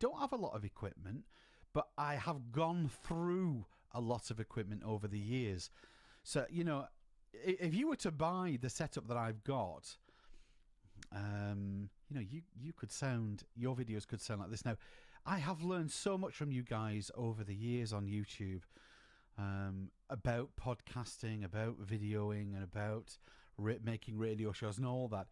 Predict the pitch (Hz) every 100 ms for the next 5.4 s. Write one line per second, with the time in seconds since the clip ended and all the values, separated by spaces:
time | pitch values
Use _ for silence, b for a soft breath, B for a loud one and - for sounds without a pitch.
0 | B B B B - 143 - 151 214 311
1 | 311 - 220 175 147 123 - - 127 143
2 | 208 202 170 - 160 151 - 117 107 101
3 | 101 - - - - 104 101 98 98 -
4 | _ _ - 98 185 175 170 123 - -
5 | 156 117 90 101